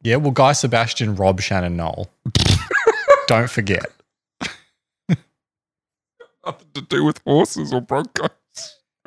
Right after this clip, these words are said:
Speaker 1: Nah.
Speaker 2: Um,
Speaker 1: I was just naming people. I didn't notice
Speaker 2: no,
Speaker 1: the
Speaker 2: I was
Speaker 1: theme.
Speaker 2: making a horse connection. Um, what about, I can't think of his name.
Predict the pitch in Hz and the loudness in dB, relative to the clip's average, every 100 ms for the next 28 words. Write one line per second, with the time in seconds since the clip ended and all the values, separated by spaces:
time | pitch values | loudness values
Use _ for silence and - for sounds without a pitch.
0 | _ - 127 156 139 - _ - 147 131 | _ -4 2 4 2 -2 _ -2 2 4
1 | 120 113 107 _ _ _ _ - - 127 | 2 -2 -6 _ _ _ _ -4 -2 0
2 | 330 - - 101 85 90 87 90 98 117 | 0 0 0 0 0 0 -4 -4 -2 -2
3 | 92 113 104 107 98 95 120 127 117 127 | -2 -2 -4 -4 -2 0 4 4 6 6
4 | 127 127 156 123 120 117 113 110 110 - | 6 4 4 4 4 4 4 4 2 0
5 | 104 107 104 110 110 117 - 120 120 117 | -2 -2 -2 -2 -2 -4 0 2 4 2
6 | 110 127 135 139 135 127 - - - - | 0 0 2 4 4 2 -2 -12 -10 -12
7 | _ _ _ _ _ _ _ _ _ _ | _ _ _ _ _ _ _ _ _ _
8 | _ - - - - 104 110 - 107 107 | _ -12 -8 -6 -8 -10 -10 -6 -4 -4